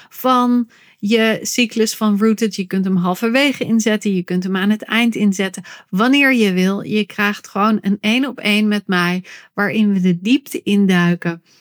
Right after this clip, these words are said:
van jouw embodiment practice. Van je diepste verlangens, van je grootste blokkades en hoe je daar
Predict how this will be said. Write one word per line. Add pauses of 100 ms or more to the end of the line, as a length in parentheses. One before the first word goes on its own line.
(200)
van
jouw (420)
embodiment
practice. (340)
Van (800)
je
diepste
verlangens,
van (360)
je
grootste
blokkades
en
hoe
je
daar